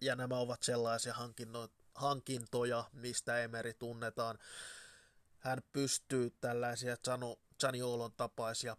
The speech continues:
pelaajia nostamaan sille next-, next levelille, saamaan heistä sen potentiaalinsa irti, mitä heillä on, koska Zaniolollakin on iso, iso potentiaali. Syystä tai toisesta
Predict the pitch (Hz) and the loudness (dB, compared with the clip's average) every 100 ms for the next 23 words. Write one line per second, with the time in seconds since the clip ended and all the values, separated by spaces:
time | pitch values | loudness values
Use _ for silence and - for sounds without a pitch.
0 | - 127 120 113 110 110 110 127 127 - | 0 2 4 2 0 -2 -4 -4 -2 0
1 | 123 113 113 110 117 113 117 117 - 117 | 0 0 -2 -4 -4 -4 -4 -4 -2 -2
2 | 110 - _ - 127 120 - 113 113 113 | -4 -8 _ -8 -6 -6 -4 -4 -2 -2
3 | 113 113 113 - 139 131 127 120 117 120 | -2 -4 0 4 6 4 2 -2 0 -2
4 | - 113 123 117 110 - - _ _ - | -2 -4 -4 -4 -6 -14 -20 _ _ -4
5 | 131 - 120 - 131 113 113 117 117 120 | -4 0 -2 -2 -2 0 0 0 -2 0
6 | 123 104 113 107 - 110 110 113 113 117 | -4 -6 -10 -6 -6 -4 -4 -2 -4 -6
7 | - - - 117 117 113 110 110 117 127 | -10 -12 -8 -8 -6 -4 -2 -2 -2 -4
8 | 117 117 - _ _ - 135 - 120 120 | -6 -6 -10 _ _ -6 -2 0 0 -2
9 | 107 110 123 110 110 - - 117 110 117 | -2 -4 -4 -4 -6 -6 -6 -2 0 -2
10 | 110 - - - - - - - 139 123 | -6 -12 -16 -16 -18 -20 -12 -2 -2 0
11 | 127 127 123 - 135 131 123 - - | 2 2 2 4 4 4 0 -2 0